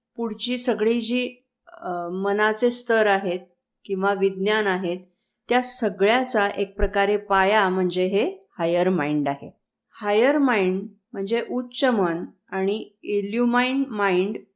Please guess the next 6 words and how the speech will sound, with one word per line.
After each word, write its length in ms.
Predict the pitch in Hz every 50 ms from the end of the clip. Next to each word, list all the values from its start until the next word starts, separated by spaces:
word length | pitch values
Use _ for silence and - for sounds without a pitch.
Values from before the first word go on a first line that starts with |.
| -
म्हणजे 720 | 226 190 185 185 185 185 185 196 220 330 415 - - _ _ _ _ -
प्रदीप्त 560 | 196 196 196 190 262 302 294 - _ - 220
मन 360 | 202 190 180 175 175 175 185 190 - _ _ _ _ _ _ -
किंवा 220 | - 254 285 359 370
प्रकाशमय 960 | 370 - 208 196 185 190 - 196 202 - - - 220 208 208 202 202 196 202
मन 400 | 196 190 175 170 175 180 196